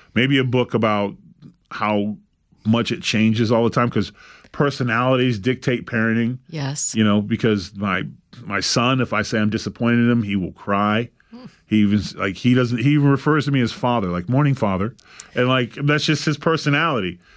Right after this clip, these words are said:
Speaker 1: Where my daughter, like, if she can get away with it, she'd call me Tyrus, but she's not allowed to. <laughs> But she'll say it, like, being a s-, like, we'll be out to dinner and somebody will say, "Tyrus, you're my favorite," or something. And then she'll be like,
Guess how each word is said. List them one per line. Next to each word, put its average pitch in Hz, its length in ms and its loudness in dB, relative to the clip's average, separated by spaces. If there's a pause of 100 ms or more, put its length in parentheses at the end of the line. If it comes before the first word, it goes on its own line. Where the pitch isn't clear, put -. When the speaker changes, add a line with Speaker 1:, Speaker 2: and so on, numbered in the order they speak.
(160)
Speaker 1:
Where 123 140 4
my 127 140 4
daughter, 127 460 0
like, 117 160 0
if 113 120 2
she 147 120 0
can 131 100 -2
get 127 120 2
away 123 240 2
with 139 120 2
it, 113 120 2
she'd 110 140 -4
call 120 160 0
me 110 80 0
Tyrus, 117 460 -2
but 104 180 -6
she's 101 260 -8
not 110 120 2
allowed 113 280 0
to. 82 200 -8
<laughs> - 40 -20 (960)
But 120 180 0
she'll 127 200 2
say 139 320 0
it, 127 120 -4
like, 117 220 -2
being 120 200 2
a - 20 2
s-, - 180 -6
like, 110 240 -2
we'll 120 100 4
be 117 160 4
out 113 140 2
to 92 60 -8
dinner 113 320 2
and 101 100 0
somebody 104 320 0
will 98 140 0
say, 95 240 -2 (300)
"Tyrus, 226 560 0
you're 196 100 -2
my 185 220 2
favorite," 185 440 2
or 156 80 0
something. 139 380 0
And 131 100 2
then 127 80 2
she'll 135 140 -4
be 131 60 2
like, 113 140 -4